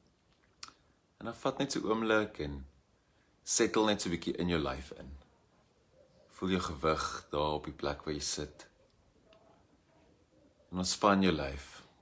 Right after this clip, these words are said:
Van jou kop af, ontspan jou gesig. Ontspan jou skouers. En laat jou asemhaling net in 'n sagte, natuurlike ritme inval.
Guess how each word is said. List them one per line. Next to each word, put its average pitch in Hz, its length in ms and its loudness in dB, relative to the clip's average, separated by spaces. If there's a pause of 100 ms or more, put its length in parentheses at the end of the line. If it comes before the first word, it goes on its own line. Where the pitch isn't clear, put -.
(140)
Van 95 160 -8
jou 98 120 -8
kop 92 240 -2
af, 85 400 4
ontspan 82 320 -4
jou 82 100 -2
gesig. - 800 -4 (1800)
Ontspan - 260 -12
jou 82 120 -6
skouers. - 920 -2 (4000)
En 92 100 -4
laat 92 160 2
jou 92 120 2 (120)
asemhaling 82 600 0
net 80 180 -4
in 78 60 -8
'n 76 60 -6
sagte, - 560 -2
natuurlike 78 840 -4
ritme 69 340 -8
inval. 65 500 -12